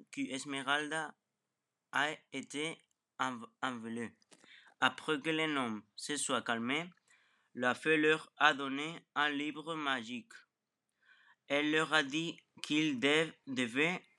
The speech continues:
lire le mot magique contenu dans le livre pour ouvrir les portes du château de feu.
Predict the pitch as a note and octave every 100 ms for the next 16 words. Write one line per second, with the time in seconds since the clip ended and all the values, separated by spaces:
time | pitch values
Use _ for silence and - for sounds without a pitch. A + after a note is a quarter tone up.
0 | _ C3+ C3+ D#3 E3 C3+ C3 B2+ C3+ D3+
1 | D3 C3 D3+ E3 D#3 C#3 C3 C3 D3 C#3+
2 | C#3+ C3 A#2+ C3 C#3 E3 C#3 C3+ C3 B2+
3 | B2 D3 D3 C3+ A#2+ - C#3+ C#3+ - D#3
4 | - B2 B2 - A#2+ C3+ C#3 B2+ - A#2